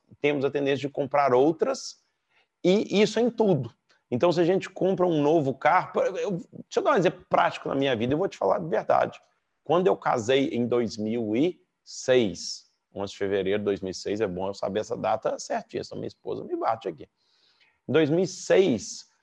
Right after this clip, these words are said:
no casamento, eu, tudo era desculpa para eu fazer mais coisa. Então, assim, primeiro vamos fazer, alugamos lá um, uma espécie de quinta, né? Um, um sítiozinho. Então, vamos fazer lá na quinta. E aí,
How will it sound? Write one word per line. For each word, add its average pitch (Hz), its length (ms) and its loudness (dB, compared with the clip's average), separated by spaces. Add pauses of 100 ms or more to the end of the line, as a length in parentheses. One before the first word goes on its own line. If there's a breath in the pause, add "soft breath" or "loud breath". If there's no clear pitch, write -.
(200)
no 151 180 0
casamento, 143 840 0 (140)
eu, 127 400 -2 (160)
tudo 185 280 0
era 175 180 4
desculpa 143 800 -2 (240)
para 143 140 4
eu 143 60 2
fazer 139 320 2
mais 135 300 0
coisa. 95 220 -4 (140 soft breath)
Então, 156 120 0
assim, - 320 -2 (100)
primeiro 185 400 6
vamos 190 220 2
fazer, 170 320 2
alugamos 151 420 4
lá 147 80 6
um, 165 280 -2
uma 127 360 -4
espécie 127 260 2
de 113 80 -6
quinta, 104 400 -2
né? 98 140 -4
Um, 98 160 -8 (360)
um 92 60 -20
sítiozinho. 90 540 -10 (600 soft breath)
Então, 151 140 2
vamos 170 180 2
fazer 165 240 4
lá 165 220 4
na 180 140 0
quinta. - 440 -6 (420 soft breath)
E 117 80 2
aí, 151 380 4